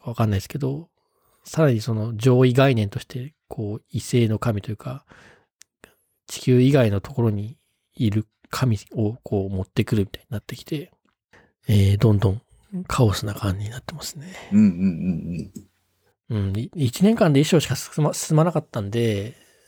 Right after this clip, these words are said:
Speaker 1: まあ、六章、七章が一年一年ずつかけてやるのか、どうなのかって感じですね。
Speaker 2: 一年、一年に、い-、い-、
Speaker 1: 一章。
Speaker 2: 一章。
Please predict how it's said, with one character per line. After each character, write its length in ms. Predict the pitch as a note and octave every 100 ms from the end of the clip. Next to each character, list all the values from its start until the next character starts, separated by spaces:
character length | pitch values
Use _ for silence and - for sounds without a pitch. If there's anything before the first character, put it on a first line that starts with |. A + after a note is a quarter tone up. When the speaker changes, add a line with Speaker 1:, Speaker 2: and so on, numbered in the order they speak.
| _ _ -
Speaker 1:
ま 200 | B2 A2+
あ、 60 |
六 260 | A2+ A2+ -
章、 280 | - D#3+ D3+
七 260 | D3 D#3
章 260 | D#3 C#3+ A2+
が 340 | G#2+ G2+ G#2+ _ - - - - - _ _ _ _ -
一 220 | - - C3
年 200 | A#2+ A#2+
一 200 | A#2+ C#3+
年 140 | B2+
ず 120 | C3
つ 80 | B2
か 100 | -
け 100 | B2+
て 100 | A2+
や 80 | G#2+
る 40 |
の 100 | G#2
か、 340 | - C3 D3 - _ _ -
ど 140 | D3+
う 40 | G#2
な 80 | F#2+
の 100 | G2+
か 140 | -
っ 20 |
て 100 | -
感 140 | - G2
じ 40 |
で 60 | G2
す 120 | -
ね。 480 | D3 C#3+ D3+ D#3 _ _ _ _ _ _
Speaker 2:
一 280 | - - G#2
年、 460 | G2 F#2 F2 F#2 _ _ - - - -
一 320 | - B2 - C3+
年 320 | A#2 A2 A2
に、 440 | B2 C#3+ - - _ _ _ _ _ -
い-、 100 | A#2+ A2 - -
い-、 0 | E3+ C#3+ - -
Speaker 1:
一 60 | D#3
章。 0 |
Speaker 2:
一 340 | - B2+ F#2
章。 220 | G2+ F2